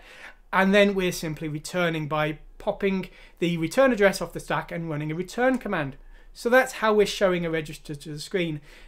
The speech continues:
Now, reading one in, in some ways, is kind of similar.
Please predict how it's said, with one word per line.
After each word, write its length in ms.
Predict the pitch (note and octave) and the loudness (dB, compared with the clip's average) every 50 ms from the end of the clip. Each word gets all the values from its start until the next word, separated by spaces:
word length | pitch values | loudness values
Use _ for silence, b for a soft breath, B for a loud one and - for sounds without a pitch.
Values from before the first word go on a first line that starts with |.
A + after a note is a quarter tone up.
| B B | B B
Now, 300 | F#3+ F#3+ G3 G3+ G3+ - | 2 4 4 4 4 2
reading 380 | C4 C4 D#4+ D4+ C#4+ C4 G3+ F#3 | 0 2 2 4 4 2 0 2
one 180 | F3+ F3 E3 E3 | 2 2 2 0
in, 160 | E3+ F#3 G3+ | 0 0 0
in 240 | A3 G#3+ G3+ - - | 0 -2 -4 -6 -10
some 240 | - - G3 E3+ D#3 | -6 -4 -4 -4 -2
ways, 280 | D3 D3+ D#3 D3 C#3+ | -4 -4 -4 -4 -6
is 120 | D#3 D3 C#3+ | -6 -8 -8
kind 300 | - - D#3 D#3 C#3 C#3+ | -10 -8 -8 -8 -6 -6
of 80 | C#3 | -8
similar. 420 | - - - D#3+ D#3+ F#3 A#3 C4 | -10 -6 -4 -2 0 0 -2 -2